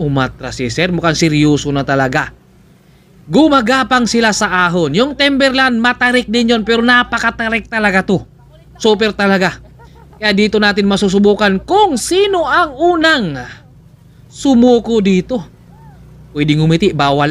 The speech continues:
ang tumawa. Shoutout kay Biyahe ni Manoy, Christian Paul Fuentes, Edward Nugget, Clarice De Leon. Shoutout sa mga team O B C C Old Balara Cycling Club. Nakangiti,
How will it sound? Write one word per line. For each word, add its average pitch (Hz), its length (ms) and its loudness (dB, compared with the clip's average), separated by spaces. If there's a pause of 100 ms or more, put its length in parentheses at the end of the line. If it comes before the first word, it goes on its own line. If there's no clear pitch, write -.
ang 160 160 -4
tumawa. 202 480 2
Shoutout 185 320 -4
kay 170 160 -2
Biyahe 180 240 0
ni 180 160 0
Manoy, 226 320 2
Christian 226 400 -2
Paul 208 160 0
Fuentes, 240 480 0
Edward 202 480 2
Nugget, 240 320 0 (400)
Clarice 196 320 0
De 202 160 2
Leon. 233 240 2
Shoutout 208 400 -2
sa - 80 -2
mga 202 240 -2
team 233 240 0 (160)
O 208 80 0
B 180 320 0
C 220 160 -4
C - 240 -4
Old 190 240 2
Balara 190 320 2
Cycling 214 720 0
Club. 262 400 0
Nakangiti, 220 800 -2